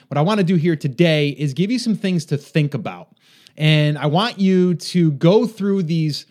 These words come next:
really these five things, these five questions. Um, and I'm not even sure if they're all questions. They're things to think about.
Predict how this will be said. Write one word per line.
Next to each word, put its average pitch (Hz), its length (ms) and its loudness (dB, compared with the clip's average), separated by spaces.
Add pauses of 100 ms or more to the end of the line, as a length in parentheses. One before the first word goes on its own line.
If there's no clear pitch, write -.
(140)
really 254 240 -2
these 143 260 -6
five 165 480 -8
things, 147 440 -4
these 131 200 -8
five 156 300 -8
questions. 123 760 -8 (380)
Um, 135 280 -4
and 196 100 -8
I'm 330 80 -6
not 359 140 -4
even 151 100 0
sure 151 140 -4
if - 80 -6
they're 139 100 -2
all 175 100 -2
questions. 123 460 -8
They're 214 140 2
things 285 360 -4
to 180 120 -2
think 170 280 0
about. 101 380 -8